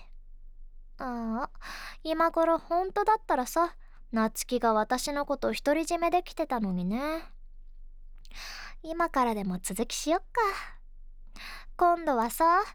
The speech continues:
気絶してる惨めなあいつの前で、たっくさんイチャイチャしてみようよ。<laughs> 夏希はドマゾだけど、そういうのも大好きだもんね。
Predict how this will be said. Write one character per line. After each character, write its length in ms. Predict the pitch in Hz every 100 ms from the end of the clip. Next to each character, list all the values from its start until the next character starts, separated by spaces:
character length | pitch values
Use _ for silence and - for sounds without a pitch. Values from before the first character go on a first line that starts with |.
| - - -
気 220 | - 247
絶 320 | 247 254 269
し 80 | -
て 160 | 285 262
る 100 | 254
惨 160 | 285 320 427
め 120 | 370
な 160 | 294 254
あ 80 | 247
い 80 |
つ 160 | 262 277
の 120 | 269
前 240 | 277 294 285
で、 240 | 247 233 - - - -
た 140 | 349
っ 60 | 320 - -
く 60 |
さ 240 | - 440 415
ん 200 | 415 427
イ 60 |
チ 100 | - 466
ャ 100 | 349
イ 20 |
チ 120 | 320
ャ 40 |
し 60 | 311
て 160 | - 330
み 180 | 330
よ 140 | 349 381
う 80 | 392
よ。 500 | 370 339 330 - - - - 587
<laughs> 1300 | 571 403 415 508 - - 554 622 605 571 480 381
夏 340 | 294 285 - -
希 160 | 330
は 140 | 330 330
ド 160 | 285
マ 160 | 285 302
ゾ 120 | 339
だ 140 | 349 359
け 160 | 339
ど、 220 | 294 277 - - -
そ 180 | 359 359
う 60 |
い 100 | 370 415
う 40 |
の 120 | 381
も 120 | 285 247
大 220 | 277 311
好 60 |
き 160 | - 285
だ 100 | 247
も 140 | 214
ん 100 | 208
ね。 160 | 247